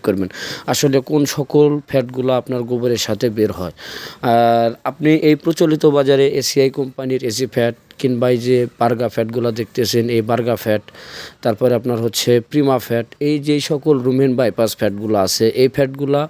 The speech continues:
অবশ্যই আপনি যখন গরুর উপরে মোটা তাজা করার জন্য প্রয়োগ করবেন, গোবরের সাথে দুই একটা দানা বের হবে, এটা হান্ড্রেড পার্সেন্ট বের হবে। এখন অনেকেই বলতেছেন যে, "ভাইজান, যদি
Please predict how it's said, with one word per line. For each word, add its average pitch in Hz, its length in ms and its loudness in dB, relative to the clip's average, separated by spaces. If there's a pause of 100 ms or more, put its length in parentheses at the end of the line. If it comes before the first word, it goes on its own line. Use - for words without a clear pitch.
অবশ্যই 127 540 0 (360)
আপনি 127 220 0
যখন 127 340 0
গরুর 127 280 4
উপরে 123 320 0
মোটা 120 200 0
তাজা 113 280 0
করার 117 260 0
জন্য 113 260 0
প্রয়োগ 123 360 0
করবেন, 110 500 -2
গোবরের 127 340 2
সাথে 123 340 0
দুই 123 180 0
একটা 120 240 -2
দানা 120 240 -2
বের 113 240 -2
হবে, 123 280 0 (300)
এটা 151 220 0
হান্ড্রেড 135 420 0
পার্সেন্ট 131 360 -2
বের 117 160 0
হবে। 92 340 -6
এখন 151 400 0
অনেকেই 143 440 2
বলতেছেন 131 600 0
যে, 127 100 0
"ভাইজান, 120 380 -2
যদি 127 300 0